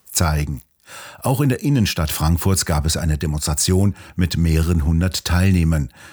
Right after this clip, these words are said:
Die Polizei war mit einem Großaufgebot am Ort. Zuvor hatte man eine angemeldete Kundgebung der Querdenkerbewegung verboten. Es sei mit an Sicherheit grenzender Wahrscheinlichkeit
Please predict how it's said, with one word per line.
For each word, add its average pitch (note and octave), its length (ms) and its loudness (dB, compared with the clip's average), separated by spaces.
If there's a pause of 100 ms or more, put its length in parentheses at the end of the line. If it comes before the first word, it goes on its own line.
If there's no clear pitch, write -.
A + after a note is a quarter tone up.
(180)
Die D2 80 -4
Polizei D#2 560 0
war D#2+ 80 2
mit D#2+ 180 2
einem E2+ 220 2
Großaufgebot C#2+ 960 -2
am E2 140 -2
Ort. - 420 -6 (1120)
Zuvor D3+ 480 0
hatte D#3 160 -2
man C3 160 2
eine F#2+ 300 0
angemeldete G2 640 2
Kundgebung G2 640 2
der F#2+ 100 0
Querdenkerbewegung D#2 1300 0
verboten. F#2+ 600 0 (260)
Es F2+ 200 0
sei F2+ 200 2
mit F2+ 300 0
an D#2 160 2
Sicherheit A#2 520 2
grenzender G2 460 0
Wahrscheinlichkeit F#2 840 0